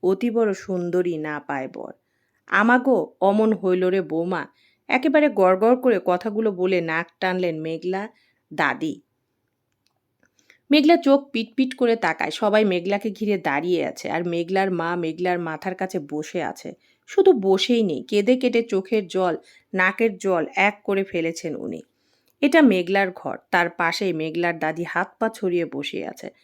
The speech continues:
এয়ারপোর্টে মেঘলা অজ্ঞান হয়ে গেলে তিয়াস আর বৃষ্টি মেঘলাকে বাড়ি নিয়ে আসে। প্রায় দুই ঘন্টা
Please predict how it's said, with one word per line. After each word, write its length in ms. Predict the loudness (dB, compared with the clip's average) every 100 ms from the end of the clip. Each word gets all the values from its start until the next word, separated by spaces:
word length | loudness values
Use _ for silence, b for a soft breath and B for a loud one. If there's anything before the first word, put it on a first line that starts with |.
| _ _ 0
এয়ারপোর্টে 460 | 2 4 2 2
মেঘলা 360 | 4 2 2 0
অজ্ঞান 500 | 2 0 2 0 2
হয়ে 260 | 0 0
গেলে 240 | 0 0 0
তিয়াস 440 | -2 0 0 0
আর 80 | -2
বৃষ্টি 480 | -2 -8 -8 -6 -6
মেঘলাকে 480 | -4 -4 -4 -6 -10
বাড়ি 400 | -6 -6 -4 -4
নিয়ে 220 | -6 -10
আসে। 300 | -14 -16 -18 _ _ _ _ _ -2
প্রায় 200 | 4 4
দুই 220 | 2 -4
ঘন্টা 540 | 0 4 6 6 2